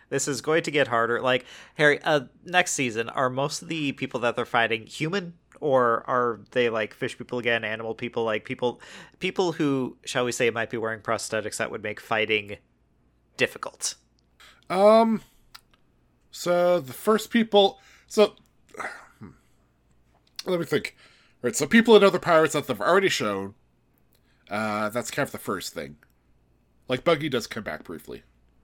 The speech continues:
Speaker 2: Um, then
Speaker 1: Yeah, Buggy is going to be a Buggy and, uh, also in the last shot, they introduced the, or reintroduced the female pirate from the first
Speaker 2: Oh,
Speaker 1: episode
Speaker 2: yeah,
Speaker 1: that
Speaker 2: Alvida.
Speaker 1: had, yeah. So,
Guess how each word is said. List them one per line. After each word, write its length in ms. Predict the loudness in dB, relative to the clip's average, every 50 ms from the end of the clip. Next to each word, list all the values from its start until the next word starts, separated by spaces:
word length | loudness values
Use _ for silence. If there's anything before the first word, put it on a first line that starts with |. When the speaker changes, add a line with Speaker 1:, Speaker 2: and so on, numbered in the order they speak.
| _ _ _ _ -20 -18
Speaker 2:
Um, 440 | -16 -14 -12 -12 -10 -12 -12 -14 -16 -20 -20 -20 -20 _ _ _
then 540 | -8 -4 -2 -2 0 0 -2 -2 -4 -8 -10 -4
Speaker 1:
Yeah, 160 | 0 0 0
Buggy 360 | 2 2 2 2 2 0 0
is 120 | 0 0 2
going 200 | 2 2 2 2
to 60 | 0
be 320 | -4 -6 -4 -4 -6 -6 -10 -16 -20 -20 -20 -20 -20 _
a 220 | -6 -4 -4 -4 -6 -12 _ _ _ -12
Buggy 480 | -2 0 2 2 2 0 -2 -2 -2 0
and, 300 | 0 0 -2 0 0 0
uh, 180 | 0 0 0 -2 -6 -12 _ -6
also 340 | -2 -2 -2 0 0 2 0
in 80 | 2
the 60 | 2 2
last 220 | 2 2 2 2
shot, 220 | 0 -2 -2 0
they 140 | 0 0 0
introduced 420 | 0 0 -2 -6 -8 -8 -8 -8 -6
the, 220 | -6 -4 -2 -2
or 200 | -2 0 -2 -2
reintroduced 720 | -2 -2 0 0 0 0 -2 -6 -8 -8 -8 -8 -8 -8
the 140 | -8 -8 -8
female 340 | -6 -6 -6 -4 -4 -4 -4
pirate 380 | -4 -4 -4 -4 -4 -6 -6
from 280 | -8 -10 -12 -12 -12 -14
the 100 | -14 -6
first 280 | -4 -2 -2 -2 -4
Speaker 2:
Oh, 40 | -6
Speaker 1:
episode 180 | -6 2 6 6
Speaker 2:
yeah, 120 | 8 8 8
Speaker 1:
that 40 | 6
Speaker 2:
Alvida. 320 | 4 4 2 0 0 -2
Speaker 1:
had, 120 | -2 -6 -10 _ _ _ _ _ _ _ _ _ -20 -20 _ _ _ _ _ _
yeah. 160 | -6 -6 -6 -8 -10 -20 -20 -20 _ _
So, 400 | -2 2 4 4 4 2 0